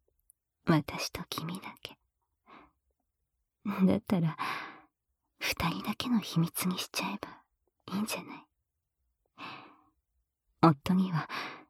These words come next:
残業で終電まで帰れそうにないからって、連絡入れとくし。あ、でも、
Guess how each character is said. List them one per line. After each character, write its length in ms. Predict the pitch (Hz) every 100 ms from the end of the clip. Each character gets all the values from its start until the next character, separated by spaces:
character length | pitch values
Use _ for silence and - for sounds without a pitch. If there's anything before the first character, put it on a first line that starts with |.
| _ _ -
残 240 | 208 202 202
業 160 | 208
で 120 | 208 208
終 260 | - 190
電 200 | 208 208
ま 120 | 226
で 140 | 202 139
帰 260 | 156 175
れ 60 | 202
そ 180 | - 240
う 40 |
に 120 | 214
な 160 | 151 185
い 80 | -
か 140 | 214
ら 100 | 180
っ 60 | 180 _
て、 180 | - - _ - - _ _ -
連 180 | 165 175
絡 220 | 180 175
入 40 |
れ 100 | 180
と 120 | - 185
く 80 |
し。 280 | - - - _ _ _ _ _ _ _ _ _ _ _ _ _ _ _ _ _ _ _ _ _ _ _ _ _ _ _ - -
あ、 380 | 226 214 190 - - - - - _ -
で 240 | 226 247
も、 280 | 294 226 170